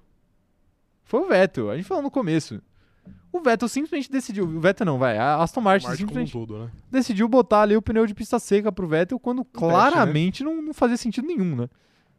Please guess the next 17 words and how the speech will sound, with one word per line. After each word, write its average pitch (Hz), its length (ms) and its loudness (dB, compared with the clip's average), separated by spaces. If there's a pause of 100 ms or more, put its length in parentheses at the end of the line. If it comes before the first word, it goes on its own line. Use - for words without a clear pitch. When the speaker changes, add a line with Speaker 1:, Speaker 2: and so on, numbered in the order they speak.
(240)
Speaker 2:
Não 226 300 -8
dá 226 160 0
pra, 226 320 -4
não 147 160 -10
dá 185 100 -6
pra 175 480 -4 (160)
entender 165 480 -4
qual 170 160 -4
foi 180 200 0
o 170 40 2
processo 143 460 -2
que - 80 -4
eles 147 100 -2
chegaram 131 540 -4
até 131 240 -6 (260)
Speaker 1:
Não 151 140 -4
dá, 131 180 2